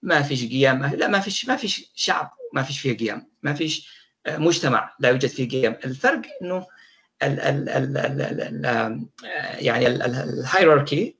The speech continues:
آه، الت-، التسلسل الهيكلي أو هيكلية القيم تختلف. يعني، في قيمة بتكون أهم من قيمة في، في كل مجتمع، إنما القيم موجودة. ومن أهم قيم المجتمع الكندي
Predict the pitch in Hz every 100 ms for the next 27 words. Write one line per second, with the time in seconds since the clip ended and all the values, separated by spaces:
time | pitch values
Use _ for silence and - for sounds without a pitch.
0 | - 139 - - - - - - 123 -
1 | 147 - 139 196 156 147 143 123 147 151
2 | 143 131 127 127 139 156 160 156 131 170
3 | 180 135 - 120 123 _ _ _ - 143
4 | 151 151 151 147 139 - 139 139 135 131
5 | 120 120 139 131 131 120 - - _ -
6 | 139 170 143 120 - - 147 - 180 190
7 | 185 233 160 131 113 117 107 - - -
8 | 143 165 - 185 214 302 240 214 214 220
9 | 196 202 202 170 160 139 143 165 170 180
10 | -